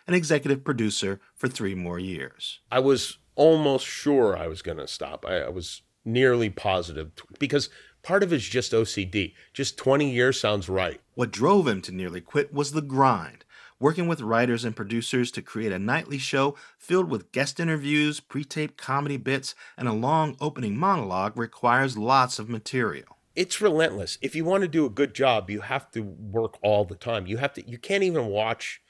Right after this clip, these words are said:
Speaker 2: television without thinking, "Is there something here that I can use on my show?" 'Cause great ideas are hard to come by.
Speaker 1: Kimmel is surrounded by friends and family.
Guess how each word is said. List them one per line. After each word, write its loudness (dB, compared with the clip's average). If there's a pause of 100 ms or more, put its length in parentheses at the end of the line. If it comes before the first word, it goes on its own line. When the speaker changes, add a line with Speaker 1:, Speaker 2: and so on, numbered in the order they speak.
(520)
Speaker 2:
television 0
without 0
thinking, -2
"Is -2
there 4
something -2
here 0 (360)
that 2
I 4
can -2
use -2 (100)
on 0
my -2
show?" -2 (100)
'Cause -4 (200)
great 4
ideas 4
are 2
hard 2
to -14
come -4
by. -10 (100)
Speaker 1:
Kimmel 4
is 0
surrounded 0
by -8
friends -4
and -6
family. -12